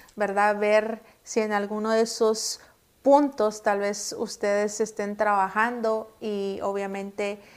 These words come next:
si de algo puede servirte lo que nosotros te aportamos, de verdad que yo me sentiría sumamente, sumamente bendecida y agradecida por eso. Así que déjanos tu comentario,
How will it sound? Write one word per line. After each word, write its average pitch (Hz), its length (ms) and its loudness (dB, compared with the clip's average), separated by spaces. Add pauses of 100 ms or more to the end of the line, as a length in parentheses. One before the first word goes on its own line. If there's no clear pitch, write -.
(140)
si - 240 -6
de 208 100 2
algo 208 280 2
puede 220 320 0
servirte 208 580 -4
lo 220 120 0
que 214 100 -8
nosotros 196 540 -6
te 214 80 -4
aportamos, 202 800 -6 (300)
de 202 140 -4
verdad 190 340 -2
que 220 220 -4
yo 202 100 -4
me 202 120 -6
sentiría 190 600 -6
sumamente, 202 1000 -8
sumamente 196 680 -10
bendecida 190 640 -8
y 202 120 -6
agradecida 185 680 -6
por - 180 -8
eso. 190 200 -8
Así 185 200 -8
que 208 220 -6
déjanos 254 420 -4
tu 269 100 -6
comentario, 208 580 -4